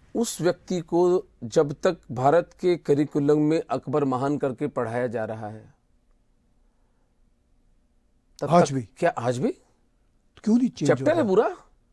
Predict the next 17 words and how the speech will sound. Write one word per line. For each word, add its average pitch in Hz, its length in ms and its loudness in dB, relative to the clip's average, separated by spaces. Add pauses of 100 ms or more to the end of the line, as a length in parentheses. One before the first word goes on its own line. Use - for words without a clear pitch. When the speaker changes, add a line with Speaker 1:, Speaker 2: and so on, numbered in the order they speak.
(460)
Speaker 1:
महाराणा 147 260 4
प्रताप 185 360 0
पर 220 80 6
एक 220 140 4
फुटनोट, 240 540 2 (1800)
जिसने 190 300 2
पराजित 262 440 6
किया 240 360 4 (340)
दिवेर 190 280 8
के 220 120 4
युद्ध 196 200 2
में, 135 240 -2 (920)
उसको, 143 360 -2 (960)
उन 190 140 0
पर 240 140 6
फुटनोट 262 540 2
है। 156 260 2